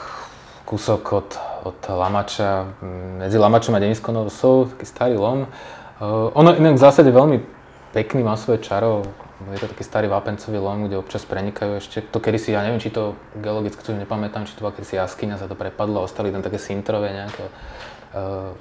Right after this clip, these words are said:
chyty, po ktorých sa lezie občas, čiže pekná oblasť, ideálna pre začiatočníkov, preto sme tam aj my vlastne hneď zavítali.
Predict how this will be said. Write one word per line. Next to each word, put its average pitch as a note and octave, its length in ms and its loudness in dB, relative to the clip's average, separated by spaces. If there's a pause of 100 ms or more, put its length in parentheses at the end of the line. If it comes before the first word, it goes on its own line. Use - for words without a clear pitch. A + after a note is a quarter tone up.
(120)
chyty, A#2+ 400 -2
po A2+ 80 -6
ktorých A2+ 240 -4
sa A2+ 160 -6
lezie A2 400 0
občas, A#2 320 -8
čiže A2+ 240 -8
pekná A2 320 2
oblasť, B2 400 8
ideálna A#2 400 2
pre G#2+ 80 0
začiatočníkov, A2 720 -6
preto G2+ 240 -8
sme G#2 240 -10
tam G#2 160 -10
aj G2 80 -10
my G2 160 -10
vlastne G#2 320 -10
hneď G#2 160 -6
zavítali. G#2+ 560 -4